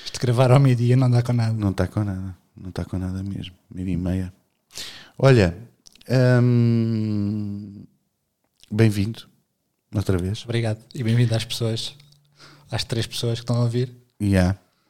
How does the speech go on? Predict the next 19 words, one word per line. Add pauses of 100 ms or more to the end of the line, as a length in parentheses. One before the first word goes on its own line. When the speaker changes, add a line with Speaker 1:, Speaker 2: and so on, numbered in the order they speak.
(220)
Speaker 2:
Ahm,
estamos
aqui
para
o
episódio (600)
Speaker 1:
Trinta
e
um,
trinta
e
um. (200)
Speaker 2:
trinta
e
um, (760)
eh,
deste
fantástico
podcast.